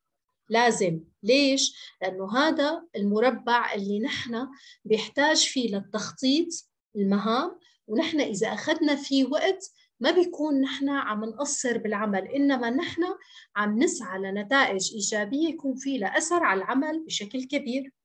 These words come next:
هلأ وقلنا عنا المربع الثالث هو المربع الغير مهم ولكنه عاجل،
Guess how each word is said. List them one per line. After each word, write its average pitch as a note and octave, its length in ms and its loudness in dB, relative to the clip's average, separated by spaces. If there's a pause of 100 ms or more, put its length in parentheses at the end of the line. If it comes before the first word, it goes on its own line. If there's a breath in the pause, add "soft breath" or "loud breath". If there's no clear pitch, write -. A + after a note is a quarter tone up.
(760 loud breath)
هلأ B3+ 400 0 (920)
وقلنا E4+ 680 6 (180)
عنا B3+ 440 2
المربع B3 600 2
الثالث C4 640 0
هو G3 120 -2
المربع G3 600 0
الغير A#3 480 -2
مهم C#4+ 440 -2
ولكنه A3 600 0
عاجل، C#4 540 0